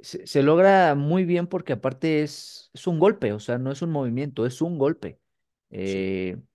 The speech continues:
Speaker 1: y, y cómo cae Becky y, y, y Nia Jax, eh, tampoco se sobra, o sea, festeja la victoria, le sabe la victoria, o sea, se ve muy bien, güey,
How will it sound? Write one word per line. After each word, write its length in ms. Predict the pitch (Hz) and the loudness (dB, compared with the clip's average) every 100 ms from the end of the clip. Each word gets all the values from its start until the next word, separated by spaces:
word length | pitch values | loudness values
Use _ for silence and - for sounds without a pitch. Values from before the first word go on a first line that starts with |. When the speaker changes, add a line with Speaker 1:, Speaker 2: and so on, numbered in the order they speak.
| _ _ _ _ | _ _ _ _
Speaker 1:
y, 920 | 110 107 104 101 101 98 98 95 92 - | -8 -4 -2 -2 -2 -2 -4 -6 -8 -10
y 100 | 104 | -4
cómo 300 | 131 131 127 | -2 0 0
cae 220 | 123 120 | 2 2
Becky 360 | 120 135 135 139 | 2 2 0 -4
y, 1080 | 131 113 104 - 95 98 98 95 85 82 - - _ _ | -2 -2 -4 -6 -8 -8 -8 -8 -10 -12 -14 -20 _ _
y, 80 | 117 | -6
y 40 | |
Nia 280 | 120 127 135 131 131 | -2 2 4 4 2
Jax, 240 | 131 - _ _ _ _ | 0 -14 _ _ _ _
eh, 160 | 107 101 | -14 -12
tampoco 400 | - 123 170 196 | -4 -2 0 -2
se 140 | 170 | -4
sobra, 340 | 107 170 170 127 | 0 4 4 4
o 40 | |
sea, 160 | 107 113 | -2 -8
festeja 460 | - 117 - 165 196 | -8 -4 -2 0 0
la 100 | 156 | 0
victoria, 540 | 110 - 165 170 110 | -2 0 2 2 -2
le 180 | 104 117 | -4 -6
sabe 420 | - 180 208 180 | -4 0 0 0
la 140 | 127 | -2
victoria, 480 | 107 104 - 117 107 | -6 -10 -6 -4 -4
o 40 | 98 | -6
sea, 140 | 113 | -10
se 180 | - 113 | -6 -4
ve 120 | 123 | -2
muy 500 | 139 156 170 190 160 | 0 2 4 4 2
bien, 440 | 123 120 151 180 | -2 -2 -2 -2
güey, 260 | 139 101 - | -6 -8 -8